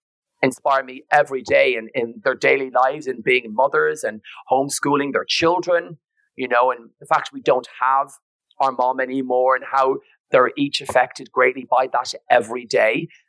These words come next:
And I think as the, as the eldest son and the only boy, I worry about them,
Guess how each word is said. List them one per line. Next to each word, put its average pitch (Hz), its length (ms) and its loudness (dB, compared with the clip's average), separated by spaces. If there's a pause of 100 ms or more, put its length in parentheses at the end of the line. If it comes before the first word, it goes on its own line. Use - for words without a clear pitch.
And 135 100 2
I 139 60 0
think 147 200 -10
as 139 220 0
the, 127 280 -2 (300)
as 131 100 -4
the 135 180 -8
eldest 135 460 0
son 131 240 0
and 131 180 0
the 135 160 0
only 120 320 -4
boy, 139 360 0
I 151 100 2
worry 165 400 0
about - 300 -2
them, 104 180 2